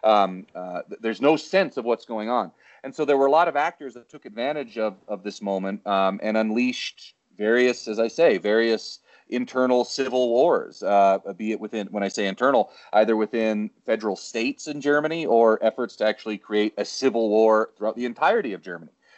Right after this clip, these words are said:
Um, this was a very localized as well as a very nationalized, um, uh, moment. And so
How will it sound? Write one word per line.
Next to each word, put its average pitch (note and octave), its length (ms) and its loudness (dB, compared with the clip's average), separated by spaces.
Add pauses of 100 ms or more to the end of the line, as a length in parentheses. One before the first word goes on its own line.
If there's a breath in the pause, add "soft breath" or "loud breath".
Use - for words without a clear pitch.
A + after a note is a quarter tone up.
(120 soft breath)
Um, B2 320 4
this A#2 100 -18
was A2+ 100 -14
a A2+ 40 -12
very A#2+ 200 -2
localized D3 680 0
as A#2+ 100 -14
well A#2 220 -2
as G#2+ 100 -10
a G#2 40 -18
very G#2+ 200 -8
nationalized, G2+ 960 -6
um, F2+ 420 -4
uh, F#2 220 -6
moment. C3 340 2 (680)
And C3+ 180 -10
so D3+ 460 4